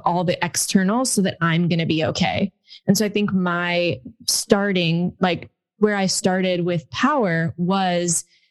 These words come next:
when I have power, I will be okay because I will be able to control everything outside of me so that I will be fine.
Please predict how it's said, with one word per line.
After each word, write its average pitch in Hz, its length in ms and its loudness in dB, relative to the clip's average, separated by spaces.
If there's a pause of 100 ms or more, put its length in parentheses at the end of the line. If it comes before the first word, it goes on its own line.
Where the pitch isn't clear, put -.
when 208 340 2
I 185 180 0
have 175 380 0
power, 170 600 0 (520)
I 190 260 2
will 185 180 0
be 175 220 0
okay 175 480 0
because 208 260 -2
I 170 160 0
will 170 120 -2
be 180 140 0
able 170 120 0
to 175 60 -4
control 175 480 -2
everything 254 480 0
outside 214 480 0
of 165 100 -2
me 185 380 0 (360)
so 220 200 4
that 190 280 -2
I 185 180 2
will 175 140 2
be 165 140 0
fine. 170 560 0